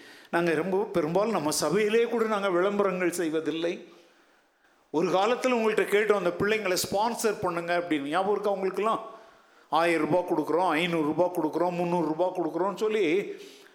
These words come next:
ரெண்டாயிரத்தி பனிரெண்டாவது வருடம் உங்களெல்லாம் ப்ராமிஸ் பண்ண சொன்னோம். எத்தனை பேருக்கு ஞாபகம் இருக்குன்னு தெரியல. உண்மையா ப்ராமிஸ் பண்றவங்க இன்னைக்கு வரைக்கும் அதை நிறைவேற்றிட்டு இருக்கிறாங்க.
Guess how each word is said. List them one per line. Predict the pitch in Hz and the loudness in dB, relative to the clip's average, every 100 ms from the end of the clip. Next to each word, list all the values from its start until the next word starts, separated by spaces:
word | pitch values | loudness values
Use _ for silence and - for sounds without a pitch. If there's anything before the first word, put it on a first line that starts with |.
| _ | _
ரெண்டாயிரத்தி | 175 185 226 214 196 185 190 165 147 | -2 2 4 4 2 2 2 2 2
பனிரெண்டாவது | - 170 226 220 208 190 180 160 | 2 2 2 2 0 0 0 2
வருடம் | 160 180 180 226 254 | 2 2 2 0 0
உங்களெல்லாம் | 214 165 165 175 214 202 151 139 | -2 0 0 2 0 0 0 0
ப்ராமிஸ் | 156 214 226 - | 0 2 0 -2
பண்ண | - 170 | -2 -2
சொன்னோம். | 160 160 151 151 - - | -2 -4 -4 -6 -10 -4
எத்தனை | 143 165 175 | -2 0 -2
பேருக்கு | 185 175 170 | -2 -2 -2
ஞாபகம் | 175 175 170 | 0 0 -2
இருக்குன்னு | 170 160 147 | -4 -6 -4
தெரியல. | 147 240 - - | -2 -4 -4 -10
உண்மையா | - 156 190 220 285 339 370 | -6 -4 -2 2 4 4 2
ப்ராமிஸ் | 370 302 302 277 - | 0 0 0 -4 -4
பண்றவங்க | 247 220 247 330 | -4 -2 -2 0
இன்னைக்கு | 339 294 277 247 | -2 0 0 0
வரைக்கும் | 240 240 233 | -2 0 -2
அதை | 208 | -2
நிறைவேற்றிட்டு | 196 202 190 180 180 160 165 | -4 -2 -2 -2 -2 -4 -6
இருக்கிறாங்க. | 143 165 143 | -10 -10 -10